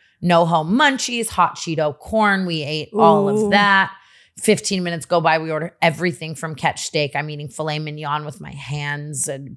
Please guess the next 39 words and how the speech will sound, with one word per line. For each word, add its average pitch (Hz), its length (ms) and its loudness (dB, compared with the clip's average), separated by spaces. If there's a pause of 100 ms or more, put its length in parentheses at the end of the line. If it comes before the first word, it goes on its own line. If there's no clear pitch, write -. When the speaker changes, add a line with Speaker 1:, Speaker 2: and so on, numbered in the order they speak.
(100)
Speaker 1:
baked 160 300 -4
potatoes 147 720 -6
and 143 100 -16
just 139 140 -14
all 160 180 4
this 151 220 -4
fucking 143 340 -10
food. 143 180 -8 (240)
That 170 320 2
stops. 160 440 0
We 156 120 -8
order 139 240 -4
McDonald's. 147 760 -2
Then 170 160 -4
we 175 100 -6
order 160 220 -6
Wendy's. 151 800 -6
Like, 170 160 -2
it's, - 200 -8
it's 175 240 -4
that. 196 360 2
And 208 200 0
everyone's 208 580 2
hurting. 165 340 0 (240)
It's 226 160 4
like 208 120 4
me, 208 360 0
Ari, 190 420 4
Amari, 170 400 0
Lila, 165 240 0
like, 165 180 -2
we're 185 180 0
all 190 260 6
in 170 60 -6
the 165 60 -4
fetal 165 420 -4
position. 156 500 -8
I 185 280 4
decide 185 720 2